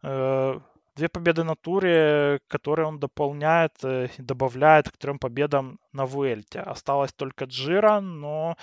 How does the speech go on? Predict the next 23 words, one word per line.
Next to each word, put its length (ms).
опять-таки, 640
я 260
не 140
думаю, 340
что 920
победы 340
на 120
Джира 280
случатся 680
еще 220
в 40
следующих 460
сезонах, 420
потому 320
что 220
он 200
явно 320
должен 360
быть 240
спринтером 600
команды 640
на 120
туре. 380